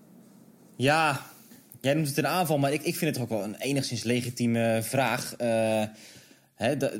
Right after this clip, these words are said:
dat je, dat je, eh, probeert om ook een beetje te kijken van, Konta doet heel neutraal eigenlijk over het verlies in een eigen Grand Slam toernooi, in een kwartfinale. Ze heeft, eh,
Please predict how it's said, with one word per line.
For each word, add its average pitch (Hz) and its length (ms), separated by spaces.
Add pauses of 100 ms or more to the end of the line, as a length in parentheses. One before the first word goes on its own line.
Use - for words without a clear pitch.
(460)
dat 131 360
je, 117 280
dat 117 200
je, 113 200
eh, 104 600 (540)
probeert 135 460
om 123 140
ook 123 160
een 123 80
beetje 120 220
te 120 100
kijken 117 400
van, 113 380 (760)
Konta 135 320
doet 120 160
heel 139 340 (460)
neutraal 131 600
eigenlijk 151 300
over 135 240
het 127 120
verlies - 540 (460)
in 131 140
een 120 60
eigen 120 280
Grand 120 200
Slam 135 220
toernooi, 139 320
in 131 80
een 117 80
kwartfinale. 120 680
Ze 120 100
heeft, 104 240
eh, 101 260